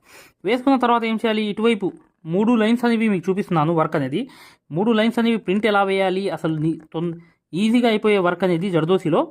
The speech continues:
చూపి-, చూపిస్తున్నాను అనమాట మీకు. పద్మజ గారు కర్ణాటక నుంచి గత రెండు నెలలుగా మెసేజ్ చేస్తూనే ఉన్నారు, కానీ ఇప్పుడు అవకాశం వచ్చింది కాబట్టి ఆ సింపుల్ వర్క్ అనేది చూపిస్తున్నాను my dear friends.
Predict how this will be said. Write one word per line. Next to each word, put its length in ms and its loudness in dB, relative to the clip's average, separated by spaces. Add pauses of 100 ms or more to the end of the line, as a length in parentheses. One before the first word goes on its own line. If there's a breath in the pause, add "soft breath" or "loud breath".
(180)
చూపి-, 300 -6
చూపిస్తున్నాను 500 0
అనమాట 220 -2
మీకు. 280 -4 (520 soft breath)
పద్మజ 280 0
గారు 300 2 (360)
కర్ణాటక 400 -2
నుంచి 300 -2 (500 loud breath)
గత 160 0
రెండు 240 2
నెలలుగా 380 2
మెసేజ్ 340 -2
చేస్తూనే 360 -2
ఉన్నారు, 320 0 (540 soft breath)
కానీ 280 2 (1200 soft breath)
ఇప్పుడు 360 -2
అవకాశం 400 2
వచ్చింది 260 -2
కాబట్టి 400 -2 (600 soft breath)
ఆ 60 -6
సింపుల్ 360 0
వర్క్ 240 0
అనేది 180 -4
చూపిస్తున్నాను 460 -6
my 100 -6
dear 180 -6
friends. 260 -6